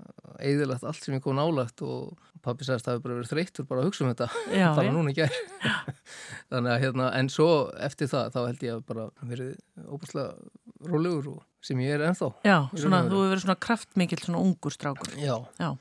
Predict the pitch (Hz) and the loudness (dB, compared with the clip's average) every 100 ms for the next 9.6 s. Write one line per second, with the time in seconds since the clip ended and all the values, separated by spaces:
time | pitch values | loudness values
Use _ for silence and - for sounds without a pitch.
0 | _ - - - 190 - 202 220 226 220 | _ -20 -20 -4 -4 -2 -2 0 0 0
1 | 285 - 302 302 302 - 190 175 - - | -4 -6 -2 0 0 -2 -4 -4 -10 -14
2 | _ _ _ 156 120 135 147 143 139 - | _ _ _ -4 0 2 4 4 2 0
3 | 123 120 - - 123 135 127 - _ - | -2 -2 -8 -12 -10 -10 -10 -14 _ -10
4 | 214 220 180 156 170 147 170 165 151 135 | 0 4 4 2 -2 -2 0 0 0 -2
5 | 139 127 123 120 - 143 - - 170 139 | -2 0 0 -2 -8 -16 -16 -8 -4 -4
6 | 143 131 120 - - - - - - - | -4 -6 -6 -12 -18 -10 -8 -8 -12 -14
7 | 170 190 175 160 151 143 143 - 143 - | -4 -2 0 0 0 0 -2 -4 -10 -14
8 | - 131 113 127 151 139 127 131 - 139 | -8 -4 -4 -4 -4 -6 -8 -12 -10 -10
9 | 131 - - - - | -10 -14 -20 -16 -10